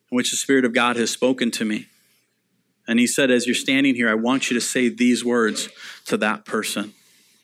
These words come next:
And as I stood there, I thought, "Man, these, these words could be offensive. These words could be l-, accused, could be taken as accusatory."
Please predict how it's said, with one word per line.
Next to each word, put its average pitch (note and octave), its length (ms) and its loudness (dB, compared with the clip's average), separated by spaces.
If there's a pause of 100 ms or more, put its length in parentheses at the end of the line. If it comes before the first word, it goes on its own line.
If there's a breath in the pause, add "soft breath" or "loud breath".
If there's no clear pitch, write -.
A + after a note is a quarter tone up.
(380)
And C3 80 2
as C3+ 140 4
I C3+ 80 4
stood D#3+ 320 2
there, C3 120 6
I A2+ 120 2
thought, A#2 240 0
"Man, B2+ 200 2
these, C3 240 2 (220 loud breath)
these D3+ 180 2
words C#3 220 4
could B2 160 0
be A#2+ 140 4
offensive. C3 500 0
These B2 180 2
words B2+ 280 2
could A2+ 180 -4
be A2+ 260 0 (320 loud breath)
l-, B2 120 -2
accused, C3 880 0
could B2+ 80 0
be A#2+ 80 2
taken C3 320 0
as A2+ 160 0
accusatory." A2+ 800 0